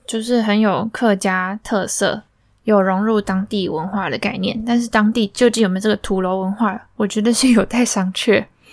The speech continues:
好，但是这不是重点，重点是我们后来到体育馆的时候，周边的停车场基本上都要排队进去，就是真的还蛮多人要来看比赛。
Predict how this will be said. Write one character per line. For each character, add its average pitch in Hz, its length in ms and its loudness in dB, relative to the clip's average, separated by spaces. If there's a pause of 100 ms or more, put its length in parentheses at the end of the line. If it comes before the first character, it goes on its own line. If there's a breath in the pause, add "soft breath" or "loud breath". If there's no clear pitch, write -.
(380 loud breath)
好， 185 220 -6
但 262 120 2
是 277 80 0
这 285 60 2
不 226 80 0
是 233 80 0
重 220 280 2
点， 190 220 -2 (480 loud breath)
重 370 140 -2
点 226 180 0
是 285 100 0
我 269 80 4
们 190 200 0
后 269 180 -2
来 190 160 2
到 208 420 0
体 202 200 -10
育 220 320 -2
馆 214 300 -4
的 220 120 -4
时 208 160 -2
候， 220 240 2 (560 loud breath)
周 330 220 -2
边 311 360 -4
的 262 240 0
停 226 200 0
车 247 220 -2
场 196 280 -6
基 247 160 -8
本 220 140 2
上 220 160 2
都 214 80 0
要 214 80 0
排 180 160 0
队 196 160 -2
进 190 220 -4
去， - 320 -6 (480)
就 330 180 -8
是 320 220 -4
真 277 200 -2
的 277 80 0
还 226 140 -2
蛮 196 340 -4
多 220 280 0
人 180 200 -2
要 196 180 -6
来 180 160 -6
看 208 280 -4
比 - 180 -20
赛。 - 420 -8